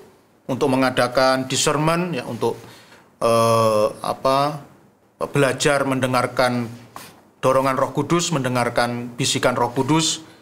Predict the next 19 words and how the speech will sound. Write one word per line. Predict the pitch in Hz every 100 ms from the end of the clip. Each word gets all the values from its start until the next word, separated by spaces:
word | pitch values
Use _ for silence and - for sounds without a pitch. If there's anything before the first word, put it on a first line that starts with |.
| _ - _ - _ _ -
mereka | 160 180 160
akhirnya | 170 147 160
menjadi | 151 139 131
mantap | 135 147 156 160 143 - - - - _ _ -
untuk | 143 139 139 -
dibaptis | 135 127 123 - 175 - -
dan | 135
bergabung | 131 123 123 117 135 135 131
dengan | 117 117 117 123 - - -
<clears throat> | - 185 -
Gereja | - 131 123
Katolik. | 117 117 156 147 - - - - - - - - - _ - -
Dan | 170 180 196 214 214 - - _ _ _ - -
menurut | 123 123 127
mereka, | 131 147 147 160 170 190 -
setelah | - 131 135 127
dibaptis, | 127 131 127 - 202 208 - - - _ _ _
mereka | 151 165 196
merasakan | 190 180 170 170 - 165 165 165 165